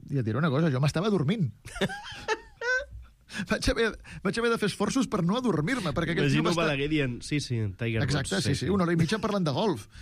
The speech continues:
Speaker 1: Llavors, clar, eh, hosti, tu, és que tu ho has de veure. És això, que, mm,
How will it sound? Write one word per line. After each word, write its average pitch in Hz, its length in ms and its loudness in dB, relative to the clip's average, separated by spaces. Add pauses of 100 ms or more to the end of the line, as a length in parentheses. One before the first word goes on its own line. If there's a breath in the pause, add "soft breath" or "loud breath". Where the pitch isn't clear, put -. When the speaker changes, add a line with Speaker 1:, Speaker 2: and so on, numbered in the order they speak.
(140 loud breath)
Speaker 1:
Llavors, 156 300 0
clar, 226 180 0
eh, 143 800 -2
hosti, 233 180 -4
tu, 226 240 0
és 160 100 0
que 135 120 2
tu 214 100 4
ho 247 80 4
has 185 80 2
de 175 80 4
veure. 214 280 0 (440 soft breath)
És 175 160 0
això, 220 300 0
que, 165 80 2
mm, 131 640 0